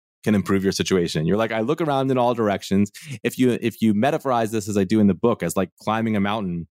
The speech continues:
you're at the top of some little hill and you look around and everywhere around you is a down slope. And then you have two options. You might say, "Well, I did it. I'm at the summit. I climbed the whole mountain."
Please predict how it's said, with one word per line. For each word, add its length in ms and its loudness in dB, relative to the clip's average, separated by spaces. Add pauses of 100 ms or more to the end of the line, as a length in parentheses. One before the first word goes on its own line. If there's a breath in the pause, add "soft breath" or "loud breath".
(240)
you're 120 2
at 80 0
the 80 -6
top 260 0
of 120 -2
some 180 0
little 200 0
hill 440 -2 (380)
and 100 2
you 100 6
look 160 2
around 380 0
and 120 -4
everywhere 440 2
around 340 2
you 320 2
is 100 2
a 60 4
down 300 2
slope. 320 0 (360)
And 120 2
then 80 4
you 100 6
have 120 2
two 140 0
options. 340 0
You 60 2
might 200 0
say, 120 2
"Well, 340 0 (220)
I 100 4
did 180 0
it. 220 4 (360)
I'm 160 2
at 60 0
the 80 2
summit. 420 0
I 100 -2
climbed 280 0
the 40 2
whole 100 2
mountain." 420 0